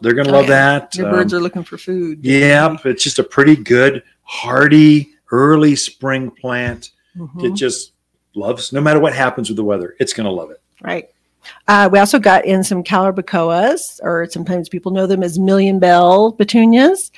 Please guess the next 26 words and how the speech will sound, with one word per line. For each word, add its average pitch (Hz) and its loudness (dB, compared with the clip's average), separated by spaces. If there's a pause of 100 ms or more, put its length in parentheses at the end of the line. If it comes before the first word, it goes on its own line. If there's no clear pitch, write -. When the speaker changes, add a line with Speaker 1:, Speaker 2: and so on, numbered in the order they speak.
(520)
Speaker 2:
Another 233 4
really 202 4
tough 311 -4
one 349 2
that 226 -2
can 285 0
take 349 -4
some 359 -2
of 320 2
that 233 0
chill 220 2
and 214 0
still 254 0
be 208 2
okay. 190 2
Sometimes 277 4
they 185 4
winter 175 0
over 165 0
Speaker 1:
They 110 -6
do. 120 2 (140)
They'll 110 -4
Speaker 2:
even. 135 -2
Speaker 1:
come, 110 -4
yeah. 107 0
Speaker 2:
So 165 2